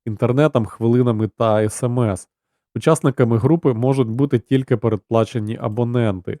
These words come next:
Ви, наприклад, оплачуєте триста сімдесят п'ять гривень на чотири тижні, отримуєте двадцять гігабайт інтернету, безліміт у вас на LifeSell, п'ятсот хвилин на інші номери по Україні, п'ятсот С М С на мобільні номери по Україні. Якщо ви дзвоните абонентам LifeSell,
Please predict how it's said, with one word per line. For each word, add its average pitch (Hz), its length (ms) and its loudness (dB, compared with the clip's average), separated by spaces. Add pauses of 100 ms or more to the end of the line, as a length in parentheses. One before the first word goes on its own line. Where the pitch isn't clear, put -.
(140)
Ви, 135 220 4
наприклад, 123 600 4
оплачуєте 127 680 2
триста 120 320 -2
сімдесят 113 440 -2
п'ять 110 180 0
гривень 110 340 2
на 113 140 0
чотири 143 400 0
тижні, 170 380 0
отримуєте 117 520 0
двадцять 110 360 2
гігабайт 120 520 0
інтернету, 160 600 0
безліміт 123 560 0
у 110 60 2
вас 101 260 -2
на 120 120 -2
LifeSell, 143 560 2
п'ятсот 117 320 -2
хвилин 135 320 2
на 120 100 0
інші 120 240 -4
номери 110 340 0
по 113 220 0
Україні, 113 440 -2
п'ятсот - 320 -6
С - 140 -4
М 117 120 -4
С 151 220 0
на 123 140 0
мобільні 113 460 -2
номери 104 440 -2
по 117 240 4
Україні. 120 640 0
Якщо - 280 -4
ви 113 100 0
дзвоните 110 460 0
абонентам 110 520 -4
LifeSell, 147 580 0